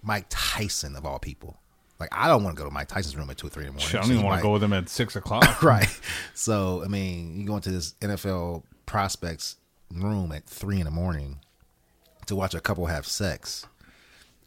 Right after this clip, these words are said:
Speaker 1: I mean, what do you think he wants to do? Like,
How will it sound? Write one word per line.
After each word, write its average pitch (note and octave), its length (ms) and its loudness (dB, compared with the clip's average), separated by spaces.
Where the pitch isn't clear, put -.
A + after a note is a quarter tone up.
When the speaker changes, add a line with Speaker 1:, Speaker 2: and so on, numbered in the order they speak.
Speaker 1:
I D#2+ 80 -10
mean, F#2+ 420 -2
what A2+ 120 0
do E3+ 80 0
you F3 40 0
think E3+ 180 0
he D#3+ 80 4
wants D3+ 220 0
to - 40 -10
do? C#3 320 0
Like, F#2 360 -2